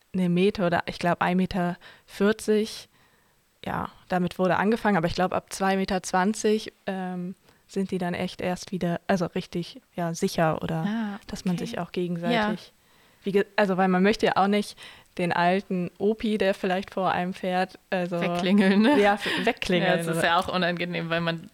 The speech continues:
Speaker 2: dann spricht man ihm ja auch wieder sein, sein Schritttempo und sein, quasi sein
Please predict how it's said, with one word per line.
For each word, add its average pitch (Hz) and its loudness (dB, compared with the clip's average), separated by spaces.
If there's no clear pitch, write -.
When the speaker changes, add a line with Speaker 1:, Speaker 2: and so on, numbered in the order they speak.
Speaker 2:
dann 175 0
spricht - -4
man 180 0
ihm 185 2
ja 170 4
auch - -2
wieder 185 2
sein, 170 -4
sein 175 -4
Schritttempo 190 0
und 175 -4
sein, 170 -4
quasi 170 -8
sein 185 -12